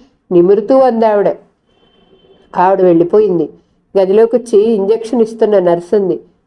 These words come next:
"పాపం, మీ అత్తగారిలా ఉన్నారామె. చాలా మంచిదిలా ఉంది.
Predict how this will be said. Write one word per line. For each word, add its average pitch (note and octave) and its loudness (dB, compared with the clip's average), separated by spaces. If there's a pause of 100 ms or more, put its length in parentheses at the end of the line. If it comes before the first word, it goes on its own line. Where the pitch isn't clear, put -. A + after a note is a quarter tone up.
(100)
"పాపం, F#3 -2 (420)
మీ A#3+ 2
అత్తగారిలా B3 0
ఉన్నారామె. A3+ 0 (560)
చాలా G3 2
మంచిదిలా G3+ 2
ఉంది. F3+ -2